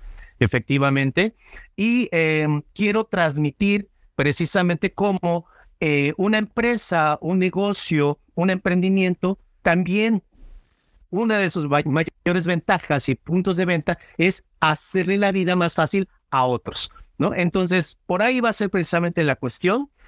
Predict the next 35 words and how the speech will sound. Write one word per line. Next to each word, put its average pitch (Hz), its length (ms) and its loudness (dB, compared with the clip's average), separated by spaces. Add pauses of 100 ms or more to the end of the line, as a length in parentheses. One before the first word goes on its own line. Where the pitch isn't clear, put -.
(240)
Eh, 131 640 2 (340)
creo 165 200 0
que 185 100 0
les 147 140 0
va 143 60 2
a 143 40 2
interesar 135 360 0
bastante, 156 540 0 (120)
sobre 196 240 -2
todo 240 200 0
porque 196 220 -4
lo 170 100 -2
pueden 190 240 0
aplicar 175 480 0 (300)
para 156 200 0
todo, 165 420 0
no, 151 240 0
no 160 240 0
es 175 160 -2
para 147 260 0
un 151 360 2
nicho 165 320 0
en 135 60 2
específico, 127 640 -2
sino 110 360 0 (340)
en 151 140 2
general, 139 540 0
ya 135 140 0
sea, 151 480 0 (240)
eh, 123 340 2
educativo, 165 920 -2 (140)
de 131 120 0
producto, 151 600 -2
de 139 120 0
servicios, 151 920 -2